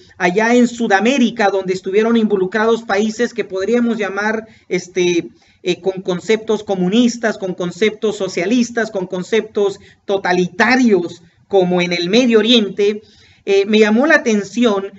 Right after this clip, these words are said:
de que su cumbre se llamaba, eh, una reunión para el nuevo orden mundial.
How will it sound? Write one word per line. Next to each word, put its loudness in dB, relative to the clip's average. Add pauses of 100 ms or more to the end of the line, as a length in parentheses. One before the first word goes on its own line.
(220)
de 4
que 2
su -6
cumbre 6
se -2
llamaba, 2 (280)
eh, 4 (760)
una 2
reunión 2
para 0
el 0
nuevo 2
orden 2
mundial. -10